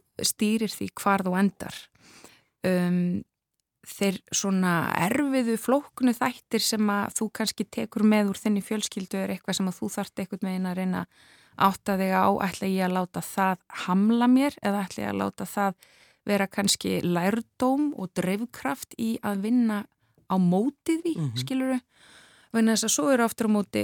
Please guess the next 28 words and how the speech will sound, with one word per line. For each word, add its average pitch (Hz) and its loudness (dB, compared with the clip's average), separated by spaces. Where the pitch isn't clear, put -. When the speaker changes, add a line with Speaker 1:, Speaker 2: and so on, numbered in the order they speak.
Speaker 1:
þú - -8
veist, - -4
fullt - -6
af - -6
jákvæðum 254 2
hlutum 240 0
sem 208 -2
að 202 -6
koma 202 -2
frá 208 -4
fjölskyldumann 190 -2
sem 190 -2
að 185 -2
maður 185 -4
getur - -6
líka 190 -4
nýtt 185 -4
sér 180 -4
og 165 -6
þetta 196 0
er 247 4
allavega 175 0
hana, 147 -2
en 190 0
svona 190 -2
fjölskyldutengsl, - -2
þau 196 -4
eru 247 -2